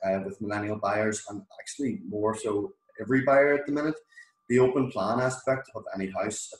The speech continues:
the minute is really appealing. They're liking the open plan kitchen, diner, sunroom, kitchen, diner, living area.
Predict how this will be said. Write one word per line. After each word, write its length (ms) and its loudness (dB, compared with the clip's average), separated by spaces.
the 60 -10
minute 280 -8
is 240 -14
really 380 -4
appealing. 420 -2
They're 120 0
liking 340 0
the 80 0
open 280 -2
plan 400 -6
kitchen, 320 -8
diner, 300 -4
sunroom, 600 0
kitchen, 260 -8
diner, 280 -4
living 320 2
area. 500 6